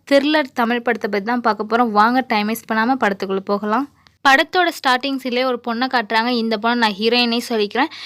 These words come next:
So, நம்ம ஹீரோயினோட அப்பா ரீசெண்டாக தான் இறந்து போயிருப்பாரு. அது மட்டும் இல்லாம நம்ம ஹீரோயினோட அப்பா ஒரு டாக்ஸி டிரைவரா இருந்திருப்பாரு. So, ஹீரோயினோட அப்பா இறந்ததுக்கப்புறம் அந்த வேலையை ஹீரோயின் எடுத்து பண்ணிட்டு இருக்காங்க.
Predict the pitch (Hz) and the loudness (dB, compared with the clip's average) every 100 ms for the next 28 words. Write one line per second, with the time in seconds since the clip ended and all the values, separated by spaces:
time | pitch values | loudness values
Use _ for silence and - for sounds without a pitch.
0 | - - 277 262 294 311 285 277 269 254 | -18 2 4 6 4 4 2 2 2 4
1 | 220 196 190 240 233 226 226 226 214 214 | 4 2 2 0 0 0 -2 0 0 2
2 | 226 208 220 220 214 202 220 226 233 247 | 2 0 -2 -2 -4 0 2 2 2 -2
3 | 233 247 220 220 208 196 - 226 226 220 | 0 0 2 0 -2 -2 0 0 2 2
4 | 196 185 - 240 240 196 214 208 - 262 | 2 0 2 2 2 0 0 0 -2 -6
5 | 202 202 208 214 208 202 190 196 196 277 | 0 0 2 0 0 -2 -4 -2 -2 -2
6 | - 226 208 226 233 226 208 196 247 226 | -2 -4 -2 0 0 2 0 2 0 2
7 | 208 226 233 226 226 285 233 202 208 202 | 0 0 -2 -2 -2 0 0 0 -2 0
8 | 220 220 226 233 214 196 208 202 202 202 | -2 -4 -2 -2 -2 -4 -4 -4 -2 -4
9 | 196 190 190 190 | -6 -4 -2 -2